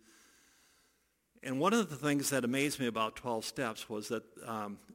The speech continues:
I would hear from people in recovery that said, "You know, um, Twelve Steps is actually my church." And then I'd ask them, "Well, can,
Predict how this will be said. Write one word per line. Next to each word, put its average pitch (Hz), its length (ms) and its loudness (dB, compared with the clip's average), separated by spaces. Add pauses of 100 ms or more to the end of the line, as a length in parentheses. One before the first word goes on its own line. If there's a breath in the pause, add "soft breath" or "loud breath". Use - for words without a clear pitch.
(220)
I 139 120 -2
would 135 140 0
hear 180 220 2
from 107 320 -2
people 117 440 -2
in 127 220 -6
recovery 107 560 -2 (480 loud breath)
that 113 120 -6
said, 117 240 -4
"You 135 100 -2
know, 127 380 0
um, 107 300 -6 (960)
Twelve 156 260 2
Steps - 540 0
is 107 160 -6
actually 110 360 -2
my 95 180 -4
church." - 680 -6 (1000 loud breath)
And 135 80 -4
then 131 80 2
I'd 131 200 4 (120)
ask 143 280 -2
them, 123 100 -4
"Well, 120 80 -2
can, 131 280 -4